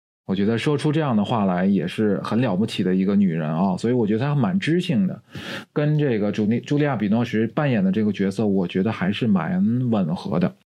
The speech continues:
呃，我再说说我的一个观点吧。我看了这个剧之后呢，我在讲啊，我就在想，一个人撒谎太多，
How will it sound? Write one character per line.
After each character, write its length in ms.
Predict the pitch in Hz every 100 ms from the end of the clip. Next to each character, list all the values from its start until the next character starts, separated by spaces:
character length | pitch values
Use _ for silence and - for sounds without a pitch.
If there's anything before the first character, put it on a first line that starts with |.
| _ _ _ _ _
呃， 640 | 135 139 139 135 139 131
我 120 | 123 143
再 100 | 202
说 160 | 254
说 100 | 247
我 280 | 143 101 80
的 120 | 107
一 80 | 175
个 160 | 196 120
观 300 | 139 123 120
点 200 | 101 71
吧。 240 | 82 78
我 140 | 87
看 280 | 98 - 180
了 120 | 147
这 140 | 113 120
个 100 | 110
剧 260 | - 123
之 140 | 110 123
后 280 | 123 113 98
呢， 140 | 95
我 140 | 92
在 180 | 95 113
讲 200 | 104 101
啊， 460 | 50 58 73 78 71 - - - -
我 80 | 104
就 80 | 117
在 160 | 156
想， 260 | 135 110 95
一 100 | 101
个 100 | 151
人 280 | 123 113 143 - - - _
撒 240 | - 175 180
谎 240 | 117 85
太 200 | 110 110
多， 340 | 107 120 -